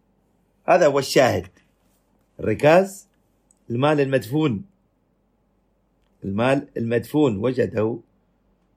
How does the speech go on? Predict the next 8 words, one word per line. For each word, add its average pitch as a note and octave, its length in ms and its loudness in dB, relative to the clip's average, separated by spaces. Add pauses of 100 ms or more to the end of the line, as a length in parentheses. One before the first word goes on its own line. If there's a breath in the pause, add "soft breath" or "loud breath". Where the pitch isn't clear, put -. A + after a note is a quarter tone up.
(140)
أحد A2 280 -4
الناس A#2+ 600 -4 (640)
فيزكي C#3 680 4
الخمس - 840 -2
ويأخذ D#3+ 440 2
أربعة A#2 480 -2
أخماس D3+ 400 -2
له. G2+ 260 -2